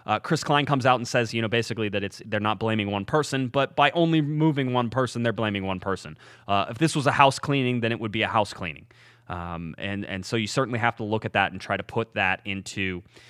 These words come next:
into perspective whenever you're looking at all these things. So, again, Pete Vagenas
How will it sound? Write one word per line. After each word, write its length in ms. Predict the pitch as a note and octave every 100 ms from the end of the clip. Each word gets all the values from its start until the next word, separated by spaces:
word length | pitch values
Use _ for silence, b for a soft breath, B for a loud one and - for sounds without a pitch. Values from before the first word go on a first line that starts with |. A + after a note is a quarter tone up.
| B B
into 180 | E3+ E3
perspective 540 | E3 - F#3 F3+ D3+
whenever 260 | C3 C3+ C3
you're 160 | B2+
looking 300 | A#2+ A#2 A2
at 140 | G#2 -
all 220 | G2+ G2
these 220 | G2 F2 -
things. 260 | F#2+ C#2+
So, 240 | - G#2+ - B B
again, 360 | B2+ B2+ F#2+ _ _ _ _ _ _ _ -
Pete 200 | F3 D3+
Vagenas 420 | D3+ D3 C#3